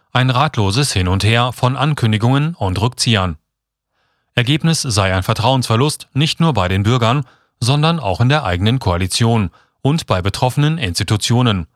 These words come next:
die an wegweisenden Entscheidungen nicht beteiligt werden,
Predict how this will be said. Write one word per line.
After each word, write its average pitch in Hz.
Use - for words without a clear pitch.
die 139
an 135
wegweisenden 113
Entscheidungen 131
nicht 98
beteiligt 123
werden, 95